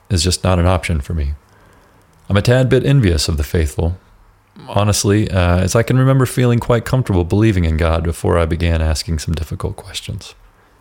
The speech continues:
I have a tremendous amount of respect for Nathan, and I am not a traditional atheist, and I do not wish to cast any negative feelings in the direction of the faithful. If anything, I applaud faith.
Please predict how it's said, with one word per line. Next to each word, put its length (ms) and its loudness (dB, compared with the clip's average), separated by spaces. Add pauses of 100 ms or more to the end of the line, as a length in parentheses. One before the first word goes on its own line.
(600)
I 60 2
have 120 4
a 40 2
tremendous 640 2
amount 260 2
of 60 0
respect 440 -4
for 260 -2
Nathan, 420 -2 (640)
and 100 -2
I 120 2
am 100 0
not 240 2
a 60 2
traditional 640 -2
atheist, 480 -2
and 100 -2
I 80 0
do 100 -2
not 460 0
wish 160 -2
to 80 -14
cast 500 -6 (560)
any 220 4
negative 380 2
feelings 380 0
in 60 0
the 80 0
direction 400 0
of 100 -2
the 80 -4
faithful. 500 -4 (600)
If 160 -4
anything, 380 2
I 120 2
applaud 420 -2
faith. 360 -8